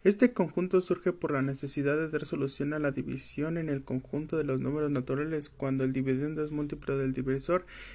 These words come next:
y distinto de cero. Esta operación no tiene solución a dicho conjunto. Los números fraccionarios son aquellos que representan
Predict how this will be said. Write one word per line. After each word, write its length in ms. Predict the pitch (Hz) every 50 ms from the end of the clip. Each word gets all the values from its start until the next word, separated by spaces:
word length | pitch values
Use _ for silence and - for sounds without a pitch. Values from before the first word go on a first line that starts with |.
| - - -
y 60 | 165
distinto 480 | 151 147 143 - - 175 170 - 180 156
de 80 | 147
cero. 320 | 143 - 160 151 151 143 143
Esta 220 | 151 147 - 185
operación 540 | 175 - 156 139 135 139 - - 156 156 160
no 140 | 160 156 147
tiene 260 | - 151 156 160 151
solución 600 | - - 143 139 135 - - 151 151 156 165 165 - - - -
a 60 | 147
dicho 300 | 143 139 - - 147 -
conjunto. 560 | 147 143 135 - 175 180 175 - 156 151 -
Los 160 | - 143 143 147
números 340 | 156 165 175 175 165 156
fraccionarios 580 | - - 143 - - 143 143 156 170 175 165 -
son 160 | - 165 165
aquellos 400 | 160 156 - 156 156 156 151 -
que 120 | - - 147
representan 720 | 139 - - - 160 - 160 160 160 - 160 160 165